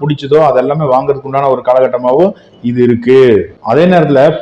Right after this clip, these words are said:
பெற்றோர்களோட சைடுல இருந்து கிடைக்க வேண்டிய நன்மைகள் எல்லாமே கிடைக்கிறதுக்கான காலகட்டம் தான் இது. அடுத்து இங்க பாருங்க, இடம் வீடு வாங்கணும்னு சொல்லி யாரெல்லாம் நினைச்சிட்டு இருந்தீங்களோ அவங்களுக்கு வீடு வாங்கக்கூடிய, இடம் வாங்கக்கூடிய யோகமும் இருக்கு. Already வீடு உங்களுக்கு இருக்கு அப்படின்னா, இந்த எக்ஸ்டெண்ட் பண்ணலாம்னு இருந்தவங்களுக்கு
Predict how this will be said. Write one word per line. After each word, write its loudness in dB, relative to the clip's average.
பெற்றோர்களோட 2
சைடுல 2
இருந்து 2
கிடைக்க -2
வேண்டிய -2
நன்மைகள் -4
எல்லாமே -4
கிடைக்கிறதுக்கான -2
காலகட்டம் 0
தான் -2
இது. 2
அடுத்து 2
இங்க -4
பாருங்க, 0
இடம் 0
வீடு 2
வாங்கணும்னு -2
சொல்லி -2
யாரெல்லாம் 0
நினைச்சிட்டு -12
இருந்தீங்களோ -2
அவங்களுக்கு 2
வீடு 2
வாங்கக்கூடிய, 0
இடம் 0
வாங்கக்கூடிய 0
யோகமும் 2
இருக்கு. 0
Already 2
வீடு 2
உங்களுக்கு 2
இருக்கு 2
அப்படின்னா, 0
இந்த 0
எக்ஸ்டெண்ட் 0
பண்ணலாம்னு -2
இருந்தவங்களுக்கு 0